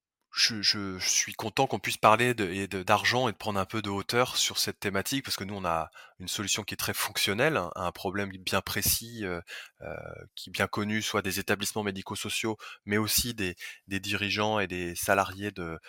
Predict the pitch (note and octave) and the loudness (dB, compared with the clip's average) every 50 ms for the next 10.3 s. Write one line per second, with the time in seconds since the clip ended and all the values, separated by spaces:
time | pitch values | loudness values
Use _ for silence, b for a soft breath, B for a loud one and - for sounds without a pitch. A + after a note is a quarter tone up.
0 | B B B _ _ - - - _ G2 F#2 F2 E2+ E2+ - - G2 F2 G#2 F#2+ | B B B _ _ -20 -20 -18 _ -18 -16 -14 -14 -16 -16 -16 -6 -4 0 4
1 | - A2 G2 G2+ - - G#2 F#2 F2+ - F2+ - - - C#3 D#3+ D3+ - b b | 4 4 4 4 4 6 6 6 6 4 0 0 4 4 4 4 2 0 b b
2 | b b b b b b _ F#2+ G2+ G2+ G2+ G2 F#2+ F#2 - - - F#2+ F#2 - | b b b b b b _ -4 0 2 2 2 2 0 -2 -6 -6 -6 -2 2
3 | - - - - - - - - A#2 G#2+ - - - C3 C#3 D3+ D#3+ C#3+ A#2+ G2 | 2 2 2 0 -2 -4 4 6 6 6 6 4 2 4 4 2 0 -2 -4 -6
4 | F#2+ G2 G2+ G2+ F#2 G2 G2 F#2 - G#2 F#2+ - - - - G2+ G2 G2 F2+ F2 | -4 -2 -2 -4 -2 -4 -6 -6 -6 -8 -8 -8 -10 -10 -8 -4 -2 -2 0 0
5 | F2 E2+ E2+ - - - - C#3 C3+ B2+ A2+ G2 F#2 F2 F2 F2 E2+ F2+ F2 F2+ | -2 -2 -2 0 2 2 2 2 0 0 2 2 2 2 0 -2 -2 -2 -2 0
6 | F2+ F2 F2+ G2 G2 G2+ G2 - - - C3+ C3+ C#3+ C#3+ B B B B B B | 0 2 4 6 6 6 8 8 8 8 6 2 -4 -6 B B B B B B
7 | B B _ A2+ A2+ - - - - - - - - - - - - F#2 F2+ - | B B _ -16 -16 -16 -10 -6 -2 0 0 0 0 0 0 2 2 2 0 0
8 | G#2 G2 - - - A#2+ A2+ G2+ - - - G#2+ - - - - G2 F#2 F#2 F#2 | -2 0 2 6 8 8 8 8 6 2 0 0 -2 -6 -6 -6 -6 -10 -12 -14
9 | F2 - - G2+ - - G2 G2 G2 F#2+ G#2+ A#2+ A#2+ G#2 F#2 F#2 F#2 F2+ F2 F#2 | -8 -6 -6 -4 2 4 8 8 8 10 10 10 10 8 4 -2 -4 -2 -2 -2
10 | F2+ F2 F2 F2 F2 | -2 0 0 -2 -4